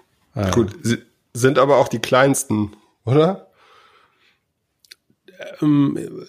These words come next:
Speaker 1: ja, es gibt, ja, also für dieses, dieses Segment, äh, Medicare Advantage, da gibt's, äh, dreitausend Konkurrenten oder so. Es ist ein sehr, sehr fragmentierter Markt. Ähm, so wie mit den Betriebskrankenkassen in Deutschland vielleicht auch ein bisschen. Ähm,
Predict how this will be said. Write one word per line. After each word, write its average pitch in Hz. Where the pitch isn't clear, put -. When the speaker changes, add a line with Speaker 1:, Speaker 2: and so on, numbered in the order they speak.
Speaker 1:
ja, 131
es 127
gibt, -
ja, 127
also 113
für 156
dieses, 139
dieses 127
Segment, 127
äh, 127
Medicare 123
Advantage, 123
da 110
gibt's, -
äh, -
dreitausend 113
Konkurrenten 101
oder 92
so. 92
Es 98
ist 104
ein 104
sehr, 110
sehr 110
fragmentierter 104
Markt. 110
Ähm, 101
so 110
wie 113
mit 110
den 101
Betriebskrankenkassen 107
in 104
Deutschland 104
vielleicht 101
auch 107
ein 110
bisschen. 131
Ähm, 104